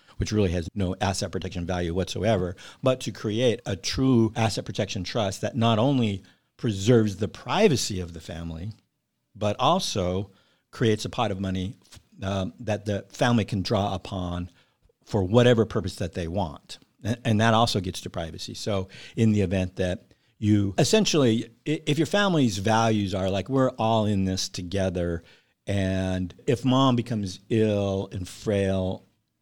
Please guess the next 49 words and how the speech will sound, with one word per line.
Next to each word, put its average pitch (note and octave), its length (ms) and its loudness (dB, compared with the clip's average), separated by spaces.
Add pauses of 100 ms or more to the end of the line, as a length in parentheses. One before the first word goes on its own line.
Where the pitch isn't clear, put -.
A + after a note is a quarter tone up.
(160)
late A2 380 4
in G2 180 0
her F#2 200 0
life, F#2 680 0 (400)
we're C#3 100 6
gonna, A#2+ 180 6 (120)
we're C3 120 2
gonna, G2+ 340 4 (560)
we're C3 80 2
not D3 160 8
gonna A#2+ 140 6
just F#2+ 180 -2
let G#2+ 180 4
her F#2+ 120 2
die F#2 480 -2
penniless F#2 400 -4
on F2 100 -4
the E2 80 -6
streets. E2+ 540 -2 (200)
We're A#2 80 0
gonna G2 100 2
take F#2 180 -2
care F#2 260 -2
of D#2+ 60 -10
her. E2+ 100 -12
We're F#2 100 -6
gonna G#2+ 140 2
take G#2 220 -2
care G2 180 -2
of F2 80 -6
our F2+ 140 0
mom. F2 240 -4
That's F2+ 180 -4
our G2 100 -2
family - 300 -10
values. F#2 480 -4 (360)
Now, C3+ 220 6
if A2 100 -2
the - 60 -12
family's D3 340 4
been G#2 160 -2
provided G#2 540 -2 (460)
a - 80 -10
pot C3 220 0
of G#2+ 60 0
money G#2+ 240 4
ahead F3 200 6
of - 80 2
time F#2+ 440 -2